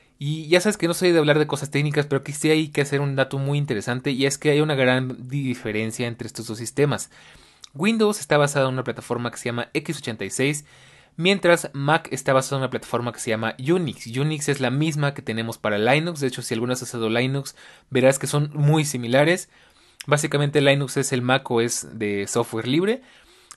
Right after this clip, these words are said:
Y también Linux es la base de los sistemas operativos que tenemos en Android, en I O S y todos los derivados de eso. Para que te hagas una idea de lo importante que es Unix, básicamente Windows es de los pocos sistemas que trabajan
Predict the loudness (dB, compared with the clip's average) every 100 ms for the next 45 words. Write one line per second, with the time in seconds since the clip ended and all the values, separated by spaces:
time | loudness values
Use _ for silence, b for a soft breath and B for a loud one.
0 | -4 2 2 2 0 4 6 6 2 -2
1 | 0 4 6 6 6 2 0 0 -2 -2
2 | -4 -6 -4 -4 -6 -6 -4 -4 -6 -8
3 | -6 -6 -6 -8 -6 -2 0 0 0 -2
4 | -4 -4 -2 2 4 4 2 -4 -8 -10
5 | -10 -14 _ 6 6 4 0 -2 -4 0
6 | 0 0 -2 0 -2 B B B B B
7 | _ 6 6 4 2 2 2 0 2 4
8 | 4 4 -2 -2 0 2 0 -2 -2 -2
9 | -2 -2 -2 0 -2 -2 -2 -2 -2 -2
10 | -2 0 0 2 2 -2 _ _ _ -6
11 | -2 0 0 0 -2 -2 -2 -2 -2 -2
12 | -2 -2 -4 -6 -6 -4 -2 -4 -4 -2
13 | 0 -2 -8